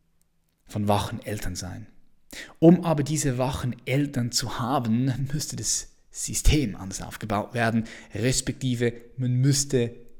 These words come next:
lernen, wie man dann ein gewisses Bewusstsein, eine gewisse Bewusstheit in sich selbst kultivieren kann.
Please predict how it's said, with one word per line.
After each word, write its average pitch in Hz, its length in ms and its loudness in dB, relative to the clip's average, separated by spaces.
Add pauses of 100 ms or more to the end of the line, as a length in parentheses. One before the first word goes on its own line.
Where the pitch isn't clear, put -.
(220)
lernen, 110 680 4 (220)
wie 170 300 2
man 110 280 2
dann 117 460 2 (460)
ein 123 160 -4
gewisses 131 400 -2
Bewusstsein, 120 1040 0
eine 107 140 -4
gewisse 110 360 -4
Bewusstheit 110 880 2 (140)
in 117 300 0
sich 104 280 -4
selbst 104 360 -6
kultivieren 107 580 -4
kann. - 220 -14